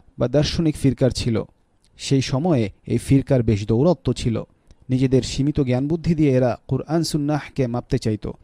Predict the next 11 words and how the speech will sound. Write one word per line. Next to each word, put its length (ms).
কাজেই 420
যারা 260
ইমাম 280
আবু 180
হানিফাকে 600
আল্লাহর 280
অস্তিত্বের 440
প্রমাণের 340
ব্যাপারে 280
প্রশ্ন 340
করেছিল, 460